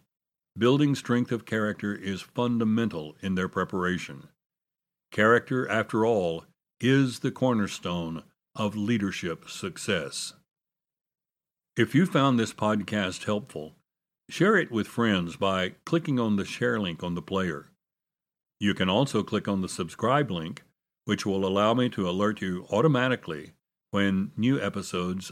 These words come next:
are available. If you would like a transcript of today's program, you will find a link to download it in the show notes. If your podcast player does not show the link,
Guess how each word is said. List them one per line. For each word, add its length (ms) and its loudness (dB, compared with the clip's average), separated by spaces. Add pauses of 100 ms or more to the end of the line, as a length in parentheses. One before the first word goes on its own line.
(100)
are 160 -4
available. 560 -2 (1000)
If 120 0
you 80 0
would 120 -2
like 180 2
a 80 -4
transcript 560 2
of 80 -6
today's 380 -4
program, 420 0 (420)
you 100 -4
will 120 0
find 260 4
a 60 6
link 320 0
to 100 -8
download 460 2
it 140 -4 (180)
in 140 0
the 80 4
show 240 2
notes. 460 -2 (640)
If 260 -2
your 320 6
podcast 640 -2
player 280 0
does 180 -4
not 220 -2
show 200 2
the 120 -2
link, 320 -8